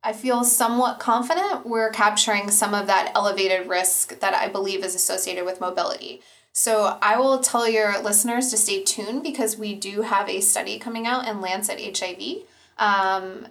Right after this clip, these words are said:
in the near future, um, uh, that's describing what's happening with migrants coming into our study population. Uh, but yeah, I think the people who don't participate in studies, we always have to make that assumption that they're the same as the ones who do.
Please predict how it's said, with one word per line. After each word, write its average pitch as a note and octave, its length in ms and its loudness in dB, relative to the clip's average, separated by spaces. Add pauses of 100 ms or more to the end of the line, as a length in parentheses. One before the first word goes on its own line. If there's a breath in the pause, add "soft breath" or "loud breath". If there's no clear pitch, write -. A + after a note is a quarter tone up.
in A3 140 -6
the G#3+ 60 -2
near G3 240 -2
future, G#3 460 -6 (520 soft breath)
um, G3 720 0 (200)
uh, G#3+ 440 2
that's - 340 2
describing G3 800 2 (260)
what's G#3 260 -2
happening G3 580 -2
with F#3+ 340 -4 (100)
migrants G3+ 560 0
coming F#3+ 280 -4
into G3+ 340 -6
our G3 160 -6
study F#3+ 300 -2
population. - 880 -8 (500 loud breath)
Uh, G#3 340 2
but A3+ 180 0
yeah, G#3 400 2
I A3+ 100 2
think C#4 220 2
the C#4+ 80 2
people B3+ 320 2
who A#3+ 80 0
don't G#3+ 320 0
participate A3 680 0
in A#3 80 -6
studies, B3+ 460 0
we G#3+ 100 -2
always G#3 380 0
have G3 140 2
to G3+ 100 -8
make F#3+ 180 -4
that F#3+ 160 2
assumption G#3 480 0
that G#3 160 -4
they're F#3+ 140 -2
the - 100 -4
same G3 360 0
as G3+ 120 -4
the G3 100 -6
ones G3 300 -4
who G#3+ 80 -8
do. C#4 440 -4